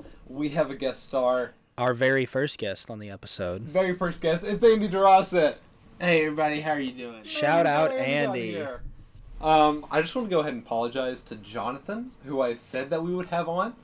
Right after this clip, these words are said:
Speaker 1: Turns out Andy was just more convenient. So, Jonathan, I am sorry.
Speaker 2: Did you ask Jonathan?
Speaker 1: I was like,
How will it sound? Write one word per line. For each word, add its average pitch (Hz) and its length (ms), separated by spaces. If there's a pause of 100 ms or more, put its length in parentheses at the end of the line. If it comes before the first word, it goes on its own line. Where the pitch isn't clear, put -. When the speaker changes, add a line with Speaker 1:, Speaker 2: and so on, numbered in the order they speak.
(460)
Speaker 1:
Turns 185 240
out 170 280
Andy 147 220
was 131 160
just 139 200
more 127 120
convenient. 143 640 (120)
So, 123 180
Jonathan, 123 600
I 110 100
am 104 140
sorry. 127 560 (180)
Speaker 2:
Did 117 160
you 110 140
ask 107 260
Jonathan? 127 560 (480)
Speaker 1:
I 143 60
was 139 140
like, 139 240